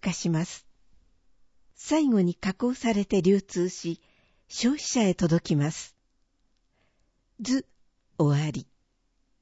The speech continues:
市内生産者の声。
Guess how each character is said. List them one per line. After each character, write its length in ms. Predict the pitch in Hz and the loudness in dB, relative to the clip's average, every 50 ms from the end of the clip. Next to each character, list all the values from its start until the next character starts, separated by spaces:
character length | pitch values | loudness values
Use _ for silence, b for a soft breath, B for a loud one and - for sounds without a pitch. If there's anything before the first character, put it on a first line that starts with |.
| _ _ _ _ _ _ _ _ _ _ _ _ _ _ _ _ _ _ _ _ _ _ _ _ _ _ _ _ _ _ | _ _ _ _ _ _ _ _ _ _ _ _ _ _ _ _ _ _ _ _ _ _ _ _ _ _ _ _ _ _
市 240 | - - - 320 | -12 -6 -2 0
内 260 | 311 285 226 190 160 160 | 0 2 2 0 -2 -4
生 260 | - - 240 294 339 | -4 -4 -2 -2 -2
産 300 | - - 294 302 285 277 | -4 -6 -8 -8 -8 -8
者 200 | - - 190 165 | -6 -4 -2 -2
の 140 | 151 147 - | -2 -2 -4
声。 400 | - - 170 147 120 117 - | -6 -8 -6 -6 -6 -6 -8